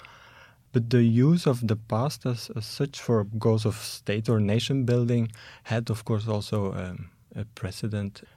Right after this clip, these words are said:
before the nineties in the project of socialist Yugoslavia, which after the Second World War also tried to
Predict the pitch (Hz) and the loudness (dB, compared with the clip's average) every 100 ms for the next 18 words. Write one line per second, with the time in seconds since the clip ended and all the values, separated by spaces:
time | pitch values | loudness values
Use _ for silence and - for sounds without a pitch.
0 | _ 117 107 110 107 - 107 104 113 117 | _ -12 -10 -4 -4 -2 -2 0 2 2
1 | 107 123 139 131 131 120 113 110 113 110 | 2 0 -4 -6 -2 2 2 2 0 0
2 | 113 104 110 120 110 120 110 117 107 113 | 0 2 0 -2 -2 0 0 0 0 0
3 | 107 104 113 131 104 92 92 92 - 92 | 0 0 0 0 0 -2 -4 -6 -6 -6
4 | - 101 92 95 98 - 101 92 98 98 | -6 -6 -6 -6 -8 -6 -6 -4 -4 -4
5 | 104 101 110 98 - 107 - 95 90 - | -4 -4 -2 -6 -4 -8 -4 -4 -4 -6
6 | 98 90 | -8 -8